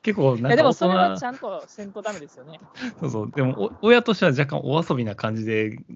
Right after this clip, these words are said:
Speaker 1: あの、嬉しそうにビデオ撮ってたんやけど、その怒られてるシーンを撮ってしまって、ちょっと胸が痛くなるっていう
Speaker 2: <laughs>
Speaker 1: 副効果もあるんやけど。
Speaker 2: でも、でも、その厳しく言われてるわけではないですから。
Speaker 1: まあな。
Speaker 2: はい。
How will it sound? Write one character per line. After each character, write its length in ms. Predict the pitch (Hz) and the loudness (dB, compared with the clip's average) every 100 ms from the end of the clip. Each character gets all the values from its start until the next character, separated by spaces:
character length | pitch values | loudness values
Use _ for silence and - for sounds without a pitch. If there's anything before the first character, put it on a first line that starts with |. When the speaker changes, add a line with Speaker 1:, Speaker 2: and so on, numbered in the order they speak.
| _ | _
Speaker 1:
あ 120 | 139 | -8
の、 120 | 113 120 | -4 2
嬉 200 | 135 135 | 0 2
し 40 | |
そ 100 | 131 | -2
う 20 | |
に 100 | 107 | -2
ビ 160 | 95 113 | -2 0
デ 60 | |
オ 60 | 131 | 0
撮 100 | - | 0
っ 40 | |
て 60 | 120 | -4
た 100 | 107 | -6
ん 40 | |
や 40 | 95 | -4
け 100 | 98 | -6
ど、 100 | 95 | -6
そ 120 | - | -4
の 100 | 123 | -2
怒 200 | 170 190 | 2 6
ら 100 | 180 | 6
れ 100 | 175 | 6
て 100 | 170 | 2
る 80 | 160 | 0
シ 220 | - 175 | 0 2
ー 160 | 143 113 98 | 4 2 -2
ン 40 | 98 | -6
を 100 | 95 | -8
撮 120 | - | -10
っ 40 | |
て 140 | - - | -8 -2
し 100 | 127 | 0
ま 100 | 110 | 0
っ 20 | |
て、 120 | 101 | -4
ち 140 | - | -6
ょ 40 | 170 | -4
っ 20 | |
と 320 | 113 95 98 - - - | 0 0 -2 -12 -10 4
胸 240 | 139 143 | 6 6
が 120 | 104 | 4
痛 180 | 101 117 | 0 -2
く 120 | 113 | -4
な 120 | 104 95 | -6 -6
る 80 | |
っ 20 | 95 | -6
て 220 | - 95 | -12 -12
い 180 | 90 90 | -10 -10
う 80 | - - 202 180 | -10 -8 -8 -8
Speaker 2:
<laughs> 280 | - - _ | -14 -20 _
Speaker 1:
副 280 | - 131 139 | -4 2 4
効 160 | 147 | 4
果 140 | 269 226 | 4 0
も 120 | 98 | -4
あ 40 | |
る 60 | 104 | -10
ん 40 | |
や 40 | 107 | -12
け 60 | |
ど。 60 | - | -12
Speaker 2:
で 40 | |
も、 920 | - - - - - - - - - - | -14 -14 -16 -16 -16 -16 -16 -16 -14 -4
で 80 | |
も、 280 | 240 208 170 | 0 0 -2
そ 80 | 165 | -6
の 40 | 190 | -8
厳 220 | 233 254 | -4 -4
し 100 | 403 | -4
く 80 | - | -4
言 100 | 214 | 0
わ 80 | 220 | 0
れ 100 | 220 | -2
て 100 | 226 | -6
る 80 | 226 | -6
わ 100 | 233 | -6
け 120 | 180 | -8
で 120 | 165 | -12
は 160 | 127 123 | -14 -12
な 100 | 208 | -8
い 40 | |
で 100 | 185 | -8
す 80 | 156 | -10
か 100 | 123 | -16
ら。 140 | - _ _ _ | -20 _ _ _
Speaker 1:
ま 160 | - 101 | -2 -2
あ 40 | |
な。 400 | 101 120 127 123 _ _ _ _ | -4 -4 -6 -8 _ _ _ _
Speaker 2:
は 140 | - | -10
い。 120 | 151 | -10